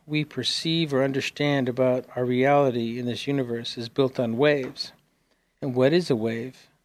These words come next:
Another duality. Yes, just like light is not a particle, is it, it's a particle and it's a frequency. It could also be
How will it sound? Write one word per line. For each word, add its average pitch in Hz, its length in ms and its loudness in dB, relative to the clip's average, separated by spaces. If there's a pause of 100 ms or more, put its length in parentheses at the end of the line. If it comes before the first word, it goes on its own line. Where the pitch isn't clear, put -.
(100)
Another 135 320 2
duality. 139 760 4 (300)
Yes, 208 440 2
just - 320 -2
like 143 340 2 (460)
light 147 520 6
is 127 180 -6
not 143 340 0 (440)
a 135 100 0
particle, 135 1040 2 (340)
is 147 200 -2
it, 151 120 -4 (540)
it's - 100 -6
a 139 40 0
particle 190 520 4 (560)
and 160 560 4 (300)
it's 156 200 -2
a 151 40 2
frequency. 139 640 0 (340)
It 135 60 -6
could 151 160 4
also 180 320 6
be 139 480 2